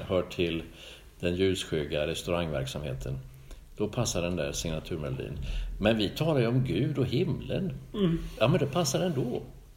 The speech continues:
Speaker 2: Ja. Ja, verkligen. Det, ja, det är det som är grejen med hela det här med att tro.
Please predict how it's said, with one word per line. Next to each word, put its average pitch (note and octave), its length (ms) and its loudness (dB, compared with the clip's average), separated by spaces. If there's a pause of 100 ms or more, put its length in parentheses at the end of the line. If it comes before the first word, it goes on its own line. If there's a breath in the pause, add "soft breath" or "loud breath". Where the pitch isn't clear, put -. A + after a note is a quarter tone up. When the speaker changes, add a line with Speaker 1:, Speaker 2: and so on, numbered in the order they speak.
(200)
Speaker 2:
Ja. C3 420 4 (1120 loud breath)
Ja, B2 180 6
verkligen. A#2+ 440 2 (340)
Det, - 320 -6
ja, C#3 60 4
det C3+ 260 6
är C3 80 12
det C#3 200 8
som C3 160 4
är B2 60 6
grejen B2+ 400 8
med A2 100 0
hela G#2 320 0 (380 loud breath)
det A#2+ 100 -4
här A#2+ 100 4
med A2 140 0
att G#2+ 120 -6
tro. - 180 0